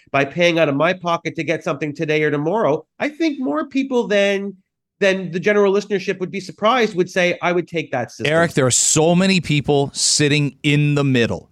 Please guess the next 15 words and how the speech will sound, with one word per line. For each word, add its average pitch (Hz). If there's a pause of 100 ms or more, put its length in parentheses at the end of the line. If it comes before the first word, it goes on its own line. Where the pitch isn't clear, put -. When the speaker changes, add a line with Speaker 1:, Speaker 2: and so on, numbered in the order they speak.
Speaker 2:
They're 135
in 156
the 156
middle. 107
They're 123
either 120
political 151
free 135
agents 123
or 107
they're 95
politically 139
homeless 127
or 127
whatever, 117